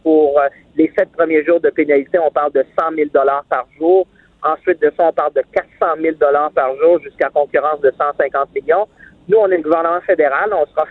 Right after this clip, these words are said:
on sera juste et équitable, mais c'est clair que le contrat parle de lui-même. Et en parallèle, la discussion qu'on a, vous et moi, il y a une discussion commerciale pour bien comprendre les conséquences contractuelles et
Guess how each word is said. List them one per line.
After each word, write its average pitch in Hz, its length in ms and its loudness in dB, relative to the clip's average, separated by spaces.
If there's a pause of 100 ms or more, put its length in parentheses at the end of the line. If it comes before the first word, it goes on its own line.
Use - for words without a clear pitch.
(260)
on 151 160 -2
sera 160 280 -2 (240)
juste 180 340 -2
et 180 100 2
équitable, 180 560 -4
mais 147 140 -2
c'est 165 120 0
clair 180 360 -2
que 165 60 2
le 143 120 2
contrat 147 400 0
parle 160 240 -4
de 151 80 2
lui-même. 147 460 -4 (420)
Et 180 200 4
en 175 100 -2
parallèle, 175 520 -2
la 156 120 2
discussion - 460 -4
qu'on 156 220 0
a, 156 80 4
vous 156 180 0
et 143 120 4
moi, 151 140 2
il 160 60 -4
y 156 40 -2
a 147 40 2
une 139 80 -14
discussion - 400 -4
commerciale 151 680 -2 (440)
pour 147 140 2
bien 175 180 2
comprendre 165 440 -2
les 156 160 0
conséquences 156 800 -2
contractuelles 160 680 -2
et 143 100 -2